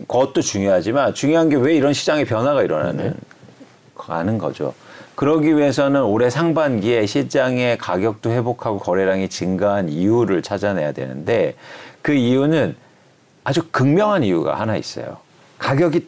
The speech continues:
Speaker 1: 떨어지니까 수요가 붙은 거예요.
Speaker 2: 네.
Speaker 1: <laughs> 네. 근데 가격이 다시 회복했잖아요. 그러니까 수요가 준 거예요.
Speaker 2: 음.
Speaker 1: 네. 그래서 여기서 거-,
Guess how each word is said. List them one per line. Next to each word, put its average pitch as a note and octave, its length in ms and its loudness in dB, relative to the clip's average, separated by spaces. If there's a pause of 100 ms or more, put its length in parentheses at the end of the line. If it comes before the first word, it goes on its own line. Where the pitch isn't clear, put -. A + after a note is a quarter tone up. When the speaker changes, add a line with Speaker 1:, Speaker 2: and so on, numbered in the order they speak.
(120)
Speaker 1:
떨어지니까 D3 920 0
수요가 E3 420 0
붙은 - 400 -6
거예요. - 160 -10 (100)
Speaker 2:
네. F#2 380 -6 (260)
Speaker 1:
<laughs> - 720 -20
네. D2 220 -6 (400)
근데 E3+ 120 2
가격이 D#3+ 460 2
다시 C#3 300 0
회복했잖아요. G#2 880 0
그러니까 - 320 -6
수요가 F#3 460 2
준 G#3 280 2
거예요. C#2 380 -2
Speaker 2:
음. F2+ 200 -14 (360)
Speaker 1:
네. E2+ 180 -2 (440)
그래서 D3+ 240 4
여기서 C3+ 400 4
거-, - 120 -2